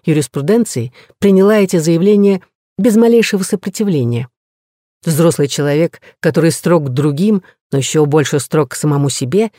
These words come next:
именно такой была Коэнзи Сидзука. "Кстати, виновного в этом деле пока не нашли", переключился на другую тему интерес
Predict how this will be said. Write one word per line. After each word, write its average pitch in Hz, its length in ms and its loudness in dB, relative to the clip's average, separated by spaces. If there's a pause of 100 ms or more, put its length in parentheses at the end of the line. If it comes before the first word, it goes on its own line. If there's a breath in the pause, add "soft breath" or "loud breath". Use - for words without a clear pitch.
(380 soft breath)
именно 247 340 4
такой 208 420 0
была 143 380 0 (220)
Коэнзи 147 720 0
Сидзука. 131 720 -6 (380)
"Кстати, 143 500 -2
виновного 185 800 4
в 202 80 2
этом 220 300 2
деле 196 260 2
пока 202 320 0
не 202 140 4
нашли", 190 480 -2 (420)
переключился 151 640 0
на 160 140 4
другую 151 360 0
тему 170 320 2
интерес 156 460 0